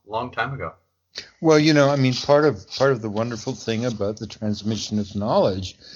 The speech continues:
Speaker 2: is that you want the student to achieve more than the master. And, you know, in a kind of, you know, it's all, it's all relative, right? Like, I mean, what Schultes could do, what David Maybury Lewis could do,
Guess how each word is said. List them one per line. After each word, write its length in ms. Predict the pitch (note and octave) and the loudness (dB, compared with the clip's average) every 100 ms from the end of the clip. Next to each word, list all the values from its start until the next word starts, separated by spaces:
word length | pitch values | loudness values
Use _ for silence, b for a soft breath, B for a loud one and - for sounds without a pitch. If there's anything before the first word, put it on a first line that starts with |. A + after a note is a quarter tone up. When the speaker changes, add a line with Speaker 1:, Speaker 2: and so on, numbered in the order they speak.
| B B | B B
Speaker 2:
is 160 | C3+ G#2+ | -4 0
that 80 | C3 | 0
you 160 | B2+ | 2
want 300 | G#2+ A2+ C3 | 2 2 0
the 80 | G#2+ | -2
student 480 | - - D3+ D3 G#2+ | -6 0 2 2 0
to 100 | - | -4
achieve 420 | G#2+ - A2 G#2+ | -6 -2 -2 0
more 200 | A2 G#2+ | 0 2
than 160 | G#2 G#2+ | 2 2
the 60 | |
master. 680 | G#2 A2 E3 F#3+ - - - B B B | 2 0 -2 -6 -10 -12 -14 B B B
And, 280 | - A2+ A2+ | 0 2 2
you 60 | A2+ | 2
know, 160 | A2 | 2
in 160 | A2 A2 | 2 0
a 60 | G#2+ | 0
kind 240 | - B2+ | 0 0
of, 140 | A2 - b b b b - | -2 -6 b b b b -4
you 100 | C#3+ | 0
know, 180 | A2 G#2+ | 2 2
it's 260 | A#2 - | -2 -4
all, 380 | C#3 C3+ C3+ B2+ | 2 4 2 0
it's 120 | - C3+ | -4 -2
all 140 | C3+ | 0
relative, 680 | A2 A2+ F3 A3 - F2 F#2+ | 2 0 2 0 -4 -10 -6
right? 200 | F#2 A#2 | -4 -2
Like, 160 | A#2 | -2
I 40 | G#2+ | -2
mean, 200 | A2+ A2 | -2 0
what 140 | A#2 | -2
Schultes 640 | - C3 C#3+ C#3+ B2+ - | -2 0 0 0 -6 -6
could 360 | - A2+ F#2 F2 | -6 -6 -6 -4
do, 600 | A2 C#3+ C3 G2 A2 B2 - b b b b _ | 2 4 4 2 -2 -6 -16 b b b b _
what 220 | G#2 G#2 G2 _ _ _ | 0 0 -2 _ _ _
David 300 | B2 A#2+ G#2+ | -2 0 0
Maybury 400 | G#2+ A2+ G#2+ A2 | 2 2 2 0
Lewis 480 | G#2 A#2 E3 D#3+ C3+ | 0 2 2 2 -2
could 220 | - G2 | -6 -10
do, 440 | - F#2 F2+ G2+ | -6 -4 -2 -4